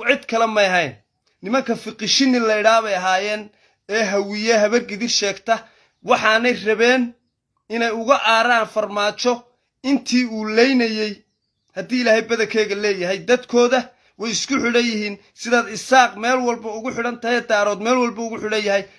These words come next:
ayaa ninka hawiye ku ag joogaa, ka xamar joogaa iskugu xidhan yihiin. Sababtuna waxay ahayd laba qodob. In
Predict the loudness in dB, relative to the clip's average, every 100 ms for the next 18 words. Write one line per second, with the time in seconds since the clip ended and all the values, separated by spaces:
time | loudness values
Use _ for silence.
0 | _ -2 2 2 2 2 2 2 0 -2
1 | -2 -2 -2 -2 -2 -4 -2 -2 -4 -4
2 | -2 -4 -6 -6 -6 -8 -12 -12 -8 -6
3 | -6 -8 _ _ _ _ _ _ _ _
4 | _ _ _ -20 _ _ _ 4 6 6
5 | 2 -2 0 0 2 2 0 -6 -8 -8
6 | -10 -12 _ _ _ _ _ _ _ _
7 | 0 2